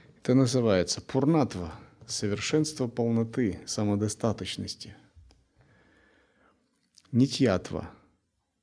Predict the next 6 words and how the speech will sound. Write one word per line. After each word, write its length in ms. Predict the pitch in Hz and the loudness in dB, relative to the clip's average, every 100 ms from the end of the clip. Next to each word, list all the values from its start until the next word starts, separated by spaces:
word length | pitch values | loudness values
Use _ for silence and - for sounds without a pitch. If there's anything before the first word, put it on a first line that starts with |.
| _ | _
совершенство 840 | - - 113 110 - 151 151 - | -6 2 2 2 2 2 0 -2
вечности, 800 | 120 120 113 - 92 - - 107 - _ _ _ | 2 2 2 -2 -8 -10 -16 -20 -20 _ _ _
без-, 580 | 95 101 101 - - - | -4 -4 -2 -6 -6 -10
безграничности 1200 | 131 113 95 113 113 110 135 160 - 156 - - | -8 -4 -2 0 2 4 4 4 2 0 0 0
во 160 | 123 117 | 2 4
времени. 560 | 110 107 82 82 80 | 4 4 2 -2 -6